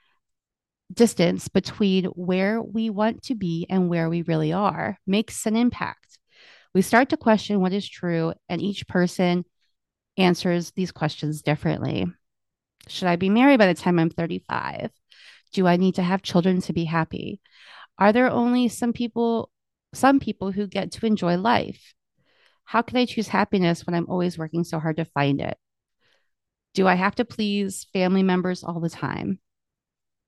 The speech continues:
What will I, will happen if I just say no? Why can't I just do what I want to do? Why do I need to accept the world's version of what is right for me?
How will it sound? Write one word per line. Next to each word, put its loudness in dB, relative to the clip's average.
What 4
will 4
I, 4
will 2
happen 0
if -2
I 2
just -4
say 0
no? -6
Why -2
can't -4
I -2
just -4
do 0
what 0
I 2
want 2
to -2
do? -8
Why 6
do 8
I 10
need 8
to 2
accept 0
the -2
world's -2
version -2
of -4
what -4
is -4
right -2
for -2
me? 2